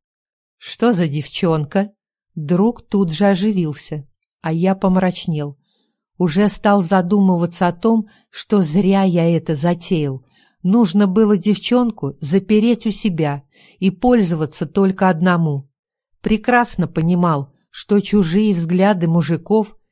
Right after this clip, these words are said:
меня будут напрягать. Быстрее бы ей насытиться и убрать от себя подальше. Надеюсь, что года мне хватит. Скоро узнаешь.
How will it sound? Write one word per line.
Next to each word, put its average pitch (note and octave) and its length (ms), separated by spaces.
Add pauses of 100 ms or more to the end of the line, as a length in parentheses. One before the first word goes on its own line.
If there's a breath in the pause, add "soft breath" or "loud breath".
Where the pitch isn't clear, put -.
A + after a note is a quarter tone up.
(160)
меня F3+ 360
будут F3 380
напрягать. F3 720 (800)
Быстрее F3+ 720
бы E3+ 160
ей F3 220
насытиться E3+ 920 (260)
и G3 80
убрать E3 540
от D3 120
себя D3 320
подальше. D3+ 720 (560)
Надеюсь, G3 800 (120)
что - 320
года F3 340
мне E3 220
хватит. - 600 (840)
Скоро B3+ 420
узнаешь. F3+ 680